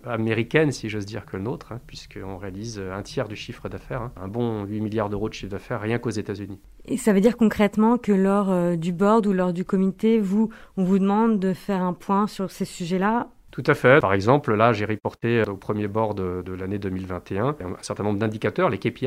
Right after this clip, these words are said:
Speaker 1: Is, comme on dit, hein, deux mille vingt, et notamment le taux de, de signature, parce qu'on a demandé à tous les collaborateurs, euh, quarante-quatre mille collaborateurs du groupe, de signer le code de conduite. Et donc, on a pu montrer les statistiques.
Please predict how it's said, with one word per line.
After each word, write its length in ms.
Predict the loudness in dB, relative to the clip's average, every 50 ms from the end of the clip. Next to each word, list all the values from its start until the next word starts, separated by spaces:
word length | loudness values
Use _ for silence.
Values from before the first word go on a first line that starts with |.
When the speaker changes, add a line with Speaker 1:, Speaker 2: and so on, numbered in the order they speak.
| -2 -2
Speaker 1:
Is, 140 | -4 -6 -8
comme 160 | -8 -8 -6
on 60 | -8
dit, 200 | -8 -6 -8 -8
hein, 300 | -6 -6 -6 -6 -6 -6 -6
deux 60 | -6
mille 200 | -6 -6 -6 -4
vingt, 280 | -2 0 0 0 0 -2 -6
et 40 | -6
notamment 400 | -6 -4 -4 -2 0 2 2 4
le 120 | 2 2 0
taux 300 | 0 2 4 6 6 6
de, 280 | 4 2 0 -2 -2
de 120 | -4 -6 -8
signature, 500 | -8 -6 -2 0 0 0 0 -2 -4 -6
parce 80 | -6 -6
qu'on 120 | -6 -4
a 60 | -4
demandé 240 | -4 -2 -2 -2 -4
à 60 | -4
tous 260 | -6 -8 -4 -2 0 0
les 140 | 0 0
collaborateurs, 800 | 0 0 0 0 2 0 0 0 -2 -2 -2 -2 -2 0 0 -2 -4
euh, 240 | -6 -6 -8 -8 -10
quarante-quatre 540 | -10 -8 -6 -6 -6 -6 -8 -10 -8 -8
mille 140 | -10 -10 -10
collaborateurs 500 | -8 -8 -8 -6 -6 -6 -6 -8 -8 -10
du 80 | -8 -6
groupe, 260 | -6 -8 -8 -10 -14
de 160 | -6 -2 0 0
signer 340 | 0 0 -2 -2 0 2 2
le 80 | 2 0
code 160 | -2 -4 -6
de 80 | -6 -8
conduite. 420 | -8 -6 -6 -6 -6 -8 -10 -10 -10
Et 80 | -4
donc, 240 | 0 2 2 2 2
on 80 | 0 0
a 60 | 0
pu 140 | -2 -4 -4
montrer 300 | -4 -4 -4 -4 -4 -4
les 80 | -4
statistiques. 720 | -4 -6 -8 -8 -8 -8 -12 -12 -8 -8 -8 -8 -10 -14